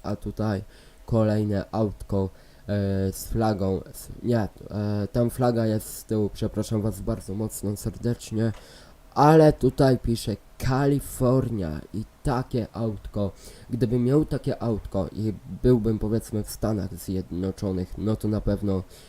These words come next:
chciałbym, aby tutaj mi pisało Kalifornia, bo uwielbiam Kalifornię,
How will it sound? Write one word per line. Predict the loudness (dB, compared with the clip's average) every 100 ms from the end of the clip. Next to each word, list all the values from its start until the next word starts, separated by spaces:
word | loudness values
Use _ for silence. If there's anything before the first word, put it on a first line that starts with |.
| -20
chciałbym, | -14 -4 2 4 2 0 -4
aby | -4 -2 -2
tutaj | -2 -2
mi | 0 -2
pisało | -4 0 0 0
Kalifornia, | -2 -2 0 -2 -2 -4 -4
bo | -2
uwielbiam | 0 4 4 6 2
Kalifornię, | 2 0 -2 0 0 2 2